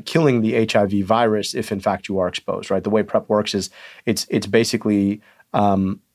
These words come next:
low dose, um, H I V medication. So not taking as much as recommended may, may actually sacrifice, um, or, uh, put you at risk of actually not achieving the broader point of, um, of, of, of prep itself. Um, when it comes to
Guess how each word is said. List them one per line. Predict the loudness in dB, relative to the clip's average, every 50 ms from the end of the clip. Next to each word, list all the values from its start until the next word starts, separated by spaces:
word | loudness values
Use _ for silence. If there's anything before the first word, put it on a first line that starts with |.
| _ -20 -14 _
low | 0 0 4 4 4 4 4 4 4 2 0
dose, | -2 0 2 2 2 2 2 0 -2 -4 -6 -6 -6 -8 -10 _ _
um, | -2 0 0 0 -2 -4 -6 -4 _
H | 0 0 2 2 2
I | 2 2
V | 2 0
medication. | 0 -2 -2 -4 -6 -6 -8 -8 -10 -10 -16 -20 -20 _ -20 -16 _
So | 0 2
not | 2 2 2 2
taking | 0 0 2 2
as | 2
much | 2 2 0 0 -2
as | -2
recommended | -2 -2 0 2 2 2 2 2 2 2
may, | 2 2 2 2 0 0 -2 0
may | 2 4 4
actually | 4 2 0 -2 -4 -4 -4 -2 -2
sacrifice, | 0 0 0 0 0 -2 -4 -2 0 0 0 0 -2 -4 -8 -10 -8 _
um, | -2 0 2 2 2 0 -2 -4 -4 -2
or, | 0 2 4 4 4 4 4 4 2 2 -2 _ _ _ _ _ _ _ -2
uh, | 0 2 2 2 2
put | 2 0 0 2
you | 4 2
at | 2 4
risk | 4 2 2 2 0
of | 2 2
actually | 2 2 0 -2 0
not | 0 2 0 0
achieving | 0 0 0 0 0 2 0
the | 0
broader | 0 2 2 2 2 2 2 0 0 -2 -6 _
point | -2 0 2 2 2 0 0
of, | 0 2 2 0 -2 -6 -12 -16 -6 -4
um, | -2 0 0 0 -2 -4 -8 -14 _ _
of, | 0 0 0 -4 -6 _
of, | -4 -4 -4 -6
of | -8 -8 -2
prep | -2 -2 -2 -2
itself. | -4 -2 0 2 2 2 -2 -6 -14 -20 -20 -20 -20 -20 -20 -20 -20 _ _
Um, | 0 2 2 2 2
when | 2 2 2
it | 2
comes | 2 0 0 2 2
to | 4 4 4 2